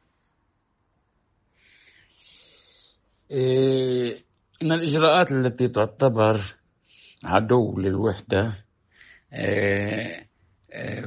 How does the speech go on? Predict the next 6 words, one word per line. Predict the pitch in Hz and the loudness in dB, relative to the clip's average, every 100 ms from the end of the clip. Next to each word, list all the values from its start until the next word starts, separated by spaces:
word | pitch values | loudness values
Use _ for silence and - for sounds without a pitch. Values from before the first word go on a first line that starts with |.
| 98 | -8
هي، | 101 143 127 131 127 - _ _ _ _ - | -4 -2 -2 -4 -8 -14 _ _ _ _ -8
آه، | 110 | -6
تقديم | 98 - - 107 147 123 101 98 - - | -6 -8 -10 -6 -4 -2 -6 -8 -12 -10
الخاص | 110 98 90 - 117 104 - | -4 -4 -4 -2 0 0 0
على | 80 85 80 | -2 0 -2
العام، | 76 76 69 | -4 -8 -10